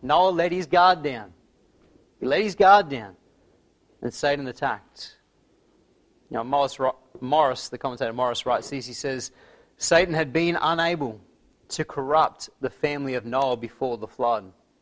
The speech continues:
although he succeeded with all other families, and now he seized his opportunity." That's really what takes place here. Satan seizes his opportunity.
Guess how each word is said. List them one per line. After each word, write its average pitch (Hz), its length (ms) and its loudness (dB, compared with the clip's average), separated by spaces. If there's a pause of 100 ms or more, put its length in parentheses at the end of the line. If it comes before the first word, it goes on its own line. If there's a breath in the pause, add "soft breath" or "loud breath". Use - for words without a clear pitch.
(320)
although 131 200 4
he 151 80 0
succeeded 190 500 -2
with 127 180 -4
all 180 260 2
other 175 200 4
families, 147 760 -8 (580)
and 113 180 -6
now 131 460 -2 (400 soft breath)
he 120 120 -4
seized 120 960 -6 (320)
his 113 180 -4
opportunity." 113 640 -8 (1000)
That's 156 200 -12
really 180 160 -2
what 151 160 -2
takes 156 240 0
place 175 340 0
here. 95 120 -16 (880)
Satan 156 520 -2
seizes 175 580 -2
his 156 160 -4
opportunity. 170 840 0